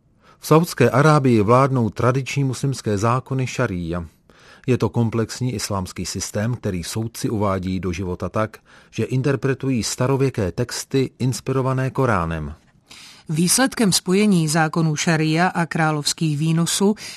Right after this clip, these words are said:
Speaker 2: je vážné omezení práv žen, nemluvě o homosexuálech, křesťanech, ateistech a dalších menšinách. Systému šaría využívá i nenávistné hnutí Boko Haram, které stojí za únosy školaček v Nigérii.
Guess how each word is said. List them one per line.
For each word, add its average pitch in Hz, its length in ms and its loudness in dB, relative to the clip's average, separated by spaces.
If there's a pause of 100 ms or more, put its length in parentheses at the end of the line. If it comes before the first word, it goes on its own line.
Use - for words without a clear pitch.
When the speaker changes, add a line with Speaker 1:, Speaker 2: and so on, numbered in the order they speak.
(100)
Speaker 2:
je 170 140 6
vážné 196 480 2
omezení 185 520 2
práv 160 340 0
žen, 160 400 2 (340)
nemluvě 175 460 4
o 147 100 -4
homosexuálech, 190 960 2
křesťanech, 180 760 0
ateistech 190 760 0
a 165 120 -2
dalších 160 480 -2
menšinách. 156 600 2 (720)
Systému 277 480 6
šaría 190 480 2
využívá 208 600 2
i 170 140 0
nenávistné 180 680 2
hnutí 180 420 0
Boko 165 360 0
Haram, 160 420 0 (320)
které 185 300 2
stojí 170 320 -2
za 151 140 -4
únosy 165 420 -4
školaček 151 520 -4
v 143 100 -4
Nigérii. 170 640 2